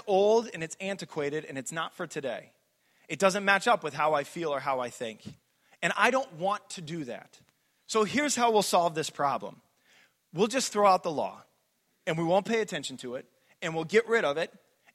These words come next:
and then there's no gap. And all of a sudden, uh, everything's, everything's okay. And all that matters is my action.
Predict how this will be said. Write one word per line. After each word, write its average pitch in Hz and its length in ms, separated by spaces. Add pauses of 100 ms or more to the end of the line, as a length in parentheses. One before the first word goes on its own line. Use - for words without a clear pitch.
and 180 120
then 240 140
there's 214 220
no 208 160
gap. 165 400 (640)
And 165 100
all 202 160
of 220 80
a 208 40
sudden, 185 560 (280)
uh, 170 540
everything's, 180 500
everything's 160 480
okay. 123 360 (500)
And 143 100
all 151 220
that 147 160
matters 127 320
is 113 120
my 117 160
action. 107 360